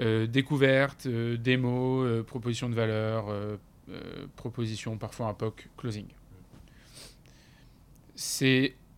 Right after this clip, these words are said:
en deux mille vingt-trois, et ça le sera encore en deux mille vingt-quatre et par la suite, illusoire de penser que le prospect va nous attendre sagement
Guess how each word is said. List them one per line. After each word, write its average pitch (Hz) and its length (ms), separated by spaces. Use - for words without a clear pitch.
en 147 100
deux 147 100
mille 151 140
vingt-trois, 139 560
et 127 60
ça 135 100
le 120 60
sera - 160
encore 135 240
en 131 40
deux 131 100
mille 127 160
vingt-quatre 127 560
et 110 360
par 117 140
la 117 100
suite, 139 460
illusoire 151 800
de 131 160
penser 147 580
que 139 100
le 127 120
prospect 147 560
va 147 100
nous 123 180
attendre 127 320
sagement 156 640